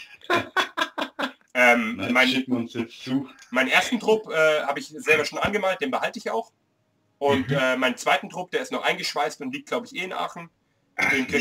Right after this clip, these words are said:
Speaker 1: Mist.
Speaker 2: er, den kriegt er, äh, Lenny, wenn ich zu Hause bin.
Speaker 1: Na gut.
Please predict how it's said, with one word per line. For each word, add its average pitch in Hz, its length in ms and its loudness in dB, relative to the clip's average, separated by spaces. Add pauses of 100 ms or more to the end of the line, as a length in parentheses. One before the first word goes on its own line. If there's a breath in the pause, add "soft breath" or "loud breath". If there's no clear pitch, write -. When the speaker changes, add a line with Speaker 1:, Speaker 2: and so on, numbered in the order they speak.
Speaker 1:
Mist. - 40 -4
Speaker 2:
er, 139 280 0
den 131 220 -2
kriegt 135 240 -4
er, 127 340 2
äh, 120 380 0
Lenny, 127 240 -2
wenn 123 100 -2
ich 113 100 -8
zu 226 140 -6
Hause 185 220 -4
bin. 214 240 -6 (640)
Speaker 1:
Na 92 200 -4 (120)
gut. 95 180 -16